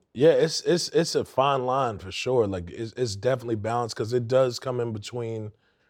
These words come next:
relationships with girls because it's just like, you're so focused in the start and this new, you know, to start a new relationship with somebody like that is just kinda like, it's, it's very distracting and can be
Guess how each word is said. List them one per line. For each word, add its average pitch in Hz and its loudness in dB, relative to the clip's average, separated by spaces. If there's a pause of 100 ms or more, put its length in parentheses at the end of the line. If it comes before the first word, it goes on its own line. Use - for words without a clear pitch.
(220)
relationships 110 -2
with 104 -6 (200)
girls 110 2
because 104 -6
it's 95 -10
just 104 -8
like, 98 -2 (540)
you're 131 2
so 120 2
focused 113 0
in 107 -6
the 101 -6
start 120 0 (120)
and 113 -6
this 110 -6
new, 120 2 (960)
you 131 2
know, 117 4 (160)
to - 0
start 147 6
a - -2
new 131 0
relationship 123 2
with 110 -6
somebody 113 2
like 107 -2
that 110 2
is 92 -2
just - -8
kinda 110 -4
like, 101 -4 (100)
it's, 107 -6
it's 107 -6
very 127 4
distracting 120 0
and 131 0
can 139 -2
be 117 -2